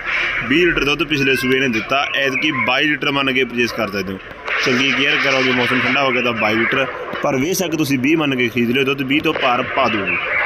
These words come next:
ਇਸ ਵਕਤ ਸੋਲਾਂ ਲੀਟਰ ਦੁੱਧ ਮਿਲਣ ਵਾਲਾ ਨੈੱਟ ਥੱਲੇ ਹਾਜ਼ਰ ਆ।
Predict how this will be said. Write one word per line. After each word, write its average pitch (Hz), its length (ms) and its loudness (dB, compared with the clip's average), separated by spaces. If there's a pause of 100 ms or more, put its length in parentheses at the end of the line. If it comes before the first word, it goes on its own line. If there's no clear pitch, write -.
(400)
ਇਸ 156 200 2
ਵਕਤ 151 360 0
ਸੋਲਾਂ 147 340 2
ਲੀਟਰ 147 260 2
ਦੁੱਧ 135 240 2 (640)
ਮਿਲਣ 135 340 2
ਵਾਲਾ 139 220 2
ਨੈੱਟ 135 300 0 (120)
ਥੱਲੇ 131 220 2 (120)
ਹਾਜ਼ਰ 110 240 2
ਆ। 135 160 2